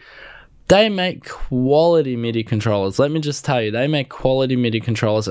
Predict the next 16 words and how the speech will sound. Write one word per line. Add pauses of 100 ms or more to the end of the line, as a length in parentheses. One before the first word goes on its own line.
And
I'm
sure
that
these (380)
Launch (140)
Keys, (180)
M
K
three,
they're
up
to
Mark
three
now,